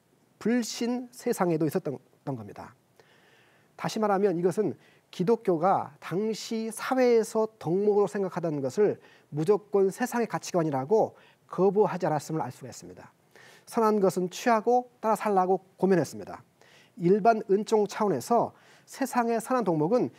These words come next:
기독교인도 따라 살아가라고 가르치고 있는 것이죠. 마음의 숨은 사람을 단장하라고 이야기합니다. 이 숨은 사람은 마음이죠. 숨은 사람, 곧 마음, 이렇게 이야기할 수가 있습니다. 고린도후서 사 장 십육 절에 보면은 이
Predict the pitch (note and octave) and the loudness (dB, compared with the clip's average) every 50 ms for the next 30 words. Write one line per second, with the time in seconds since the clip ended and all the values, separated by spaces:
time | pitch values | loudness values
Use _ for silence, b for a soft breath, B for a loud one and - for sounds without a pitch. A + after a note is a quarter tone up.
0 | b b b b _ - E3+ D3+ E3+ D3+ E3 D#3 D3+ C#3 E3 E3+ - - A3 A3+ | b b b b _ -2 0 0 0 0 0 -2 0 -2 -2 -4 -4 -6 -8 -8
1 | G3 - A3+ A3 F#3+ D#3+ D3+ D3 E3 - - C#3+ - - D3 B2 A#2 G#2 C#3 - | -4 -2 0 2 2 2 0 0 -2 -4 -6 -8 -8 -8 -8 -8 -8 -10 -12 -16
2 | - - - - - _ _ _ _ _ _ _ _ _ _ _ _ _ _ _ | -18 -20 -20 -20 -20 _ _ _ _ _ _ _ _ _ _ _ _ _ _ _
3 | _ _ _ _ _ _ _ - - - - A2+ B2+ D3 E3+ F#3+ G3+ G#3+ G3+ - | _ _ _ _ _ _ _ -20 -20 -16 -10 -6 -2 2 2 4 4 4 2 2
4 | - - B3+ B3 - A3 A3 G3+ F#3 F3 G#3 C4 D#4 - b b b b b b | -2 -4 -4 -4 0 0 0 2 2 0 0 -2 -4 -6 b b b b b b
5 | b b b b b _ - - - D#3 F3+ G3 F3 E3+ E3 D#3 C#3 C3 A#2+ A2 | b b b b b _ -12 -6 -4 0 2 2 4 4 4 4 4 0 -2 -4
6 | G#2 G2 F#2+ F#2+ G2+ E2+ - E3 D#3+ C#3+ - - - - C4 - A3+ F#3+ D3 C#3 | -8 -12 -14 -16 -16 -12 -8 -8 -8 -8 -6 -2 -2 -2 0 2 2 2 2 2
7 | G3 A3 C#3+ F#2 b b b b b b b - A2 G#2+ G#2+ A#2+ D#3+ F3 E3+ C3+ | 2 0 0 -2 b b b b b b b -14 -10 -6 -2 0 0 2 0 -2
8 | - - - - _ _ b b b b b b b b b - - A3+ A3+ G#3+ | -4 -8 -14 -20 _ _ b b b b b b b b b -10 -4 0 0 0
9 | F3+ F3+ G3 G#3+ A3+ A#3 - _ - - G3+ G3 - - B2+ - - D3+ F3 E3+ | 2 2 0 -2 -2 -4 -10 _ -4 -4 -4 -4 -6 -8 -6 -2 0 2 2 2
10 | D#3+ - F#3 G#3+ - - - D#3+ F3+ A3 C4+ B3 - - D3+ D3+ D3 C#3+ C3+ C#3+ | 0 -2 -4 -4 -4 -4 -2 -2 -2 -2 -4 -6 -10 -6 -4 -2 -2 -2 -2 -4
11 | B2 A#2 - D#3 D3+ A#2 - - G#2+ G2+ - F#2 - - _ _ b b b b | -8 -8 -6 -8 -8 -8 -8 -12 -16 -16 -16 -18 -20 -20 _ _ b b b b
12 | b b b b _ - D3+ E3 G3 G3 F#3 F#3 E3+ A3+ A#3 - - A3 G3 - | b b b b _ 0 2 2 4 2 2 0 0 -2 -4 -2 -2 -2 -2 -2
13 | - - A3 G#3 G#3+ G#3 G3 F3+ - - G#3 G3 F3+ - F3 D3 C3 A#2+ C#3 D#3 | -2 -2 -2 0 0 0 -2 -2 -2 -4 -4 -4 -2 -2 -2 -2 -2 -2 -4 -6
14 | C#3 - E3+ E3 E3+ E3 | -6 -6 -6 -6 -6 -6